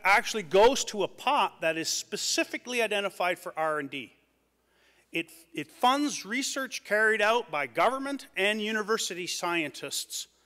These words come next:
outside of C D N, outside of our industry. So we act as a coordinator and a facilitator to identify high research priority areas and then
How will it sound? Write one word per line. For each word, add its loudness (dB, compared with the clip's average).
outside 0
of -4
C -8
D -6
N, -8
outside 0
of -4
our -8
industry. -12
So -6
we -2
act 4
as -2
a -14
coordinator -2
and -4
a -6
facilitator -4
to 0
identify 0
high 0
research -8
priority -2
areas -2
and -4
then 0